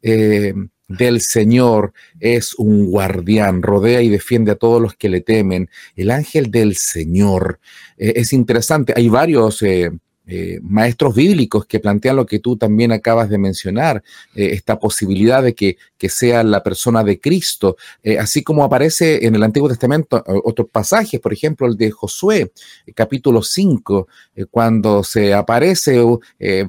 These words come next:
eh, que cerca de Jericó, un varón que estaba delante de él, que tenía una espada desenvainada en su mano, y Josué yendo hacia él le dijo, "¿Eres de los nuestros o de nuestros enemigos?" Y él respondió, "No, mas como príncipe del ejército de Jehová he venido ahora."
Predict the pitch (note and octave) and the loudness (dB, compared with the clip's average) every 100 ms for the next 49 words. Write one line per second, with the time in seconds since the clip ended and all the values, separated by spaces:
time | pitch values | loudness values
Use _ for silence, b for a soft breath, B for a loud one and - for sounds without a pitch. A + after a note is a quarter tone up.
0 | - G#2 F2 C2 - - G#2+ E2 - C#3+ | -6 -4 -4 -6 -8 -2 -2 -2 -2 -2
1 | C3 A2 G2 A2+ G#2 - F#3 F3 C3+ B | 0 -2 0 0 0 0 2 2 0 B
2 | _ A2+ A2+ A#2+ B2 D#3 - A2 - D3+ | _ 0 2 2 2 0 -2 -6 -2 0
3 | C3+ B2+ D3+ E3 C#3 A#2+ C#3+ E3 C#3+ A#2+ | 2 2 2 0 0 0 2 0 0 0
4 | B2 C#3 C#3 - D3 C#3+ C#3 A2+ C3 A#2+ | 0 0 -2 -2 -2 0 0 0 0 2
5 | A#2 B2 C#3 C#3 - A#2 A#2+ D#3 B2+ A#2 | 2 2 0 -2 -2 -2 0 0 -2 -4
6 | B B B A2+ - - D3 B2+ D#3 D#3 | B B B -10 -4 0 2 2 2 2
7 | C#3+ - C3 C#3+ C#3 C#3 B2+ - F#3+ G3+ | 0 2 2 2 2 0 0 0 2 4
8 | F#3 D#3+ G3 A#3 A3+ G3 E3 D#3+ E3+ - | 4 4 2 2 0 -2 0 0 0 -2
9 | - C#3+ C3+ E3+ C#3 B2+ - _ b b | -2 0 2 2 2 0 -2 _ b b
10 | b - A2+ D#3 D3+ A#2+ C#3 A#2+ B2 A#2+ | b -4 0 2 0 -2 0 2 0 2
11 | G#2 A#2 G#2+ _ b b G2+ A#2+ A#2 - | 2 2 0 _ b b -2 0 -2 -2
12 | A2+ G#2 - D#3 G3 - F3 - D#3 C3+ | 0 0 2 2 2 0 -6 -2 0 0
13 | A#2 - C#3+ B2 B2+ C3 A#2+ - A#2 A#2+ | -2 -2 -4 -4 -6 -4 -2 -2 0 0
14 | A#2+ A2 A2+ A2+ A2 F#2+ F#2+ F#2+ | 0 0 0 0 -2 -2 -6 -8